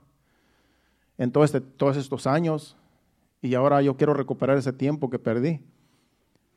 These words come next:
predicándoles el evangelio, dando frutos de, de que somos hijos de Dios, eh, mostrándoles el amor que les tengo,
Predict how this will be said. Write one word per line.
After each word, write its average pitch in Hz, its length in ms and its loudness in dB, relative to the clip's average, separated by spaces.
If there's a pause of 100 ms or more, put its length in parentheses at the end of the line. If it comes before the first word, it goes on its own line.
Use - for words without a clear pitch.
predicándoles 135 540 0
el 123 100 0
evangelio, 147 760 -2 (720)
dando 139 340 2
frutos 143 640 2 (520)
de, 117 300 -2
de 117 160 -4
que 117 100 -8
somos 131 320 -2
hijos 123 220 -2
de 113 100 -2
Dios, 147 480 0 (680)
eh, 113 440 -2 (140)
mostrándoles 127 600 -2
el 113 100 -4
amor 131 260 2
que 131 100 0
les 110 180 -4
tengo, 151 480 -2